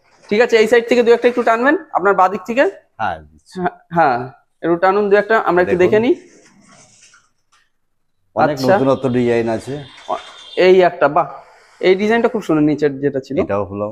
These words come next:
Speaker 2: খুব
Speaker 1: এ-,
Speaker 2: সুন্দর।
Speaker 1: এটাও সুন্দর আছে।
Speaker 2: হুম।
Speaker 1: দারুণ,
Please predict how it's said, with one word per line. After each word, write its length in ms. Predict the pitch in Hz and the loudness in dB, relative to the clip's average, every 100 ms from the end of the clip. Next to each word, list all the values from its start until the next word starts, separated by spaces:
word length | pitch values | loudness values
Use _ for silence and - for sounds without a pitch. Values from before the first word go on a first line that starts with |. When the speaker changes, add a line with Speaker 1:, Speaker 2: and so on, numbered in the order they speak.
| - | -12
Speaker 2:
খুব 120 | _ - | _ -20
Speaker 1:
এ-, 60 | |
Speaker 2:
সুন্দর। 280 | - 107 92 | -10 -8 -2
Speaker 1:
এটাও 180 | 147 180 | 2 2
সুন্দর 320 | 180 156 147 131 | 0 0 2 2
আছে। 160 | 117 110 123 | 0 -8 -10
Speaker 2:
হুম। 160 | 80 73 _ _ _ _ _ _ _ _ _ | -16 -20 _ _ _ _ _ _ _ _ _
Speaker 1:
দারুণ, 300 | 135 135 123 | -2 0 -2